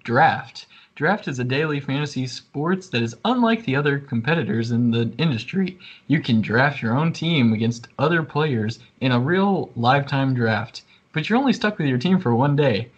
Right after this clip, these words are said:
So if they lay a goose egg, get a new team the next day. You can compete against all of your fellow friends and competitors and sign up using our code F T S Pod for a free three dollar entry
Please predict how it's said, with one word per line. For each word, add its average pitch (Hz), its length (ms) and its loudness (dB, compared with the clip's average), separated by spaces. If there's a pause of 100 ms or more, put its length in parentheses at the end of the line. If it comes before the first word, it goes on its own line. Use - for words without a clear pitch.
(200)
So 123 280 0
if 120 180 0
they 131 360 0 (180)
lay 123 240 2
a - 20 2
goose 156 340 0
egg, 110 340 0 (440)
get 120 140 2
a 135 40 4
new 160 140 4
team 190 220 4
the 196 60 6
next 226 260 0
day. 110 260 0 (540)
You 151 140 0
can 165 160 0
compete 180 400 2
against 135 480 -2 (260)
all 180 260 6
of 160 120 -2
your 131 100 -2
fellow 139 360 -6
friends 147 520 -6 (240)
and 113 160 -4
competitors 117 680 -2 (200)
and 131 140 -4
sign 180 280 0
up 175 280 -2
using 120 380 2
our 143 140 0
code 107 380 -4 (260)
F - 260 0
T 139 240 0
S 135 140 0
Pod 127 460 0 (300)
for 135 240 -2
a 117 60 0
free 185 360 0
three 139 200 -4
dollar 143 260 -2
entry 123 500 0